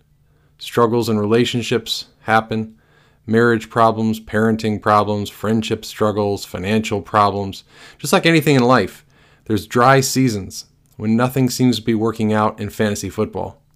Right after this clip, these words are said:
And one of the things I've appreciated about fantasy over the years is that it teaches a simple and obvious yet profound lesson. It's not over till it's over.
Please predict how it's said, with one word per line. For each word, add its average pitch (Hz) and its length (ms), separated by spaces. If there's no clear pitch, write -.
And 113 120
one 139 80
of 156 60
the 170 80
things 143 260
I've 127 140
appreciated 131 600
about 110 240
fantasy 117 680
over 113 180
the 110 120
years 104 460
is 98 160
that 101 180
it 104 160
teaches 127 500
a 101 140
simple 127 580
and 101 180
obvious 113 600
yet 110 260
profound 104 640
lesson. 104 500
It's 110 220
not 120 240
over 101 460
till 98 240
it's - 140
over. 110 400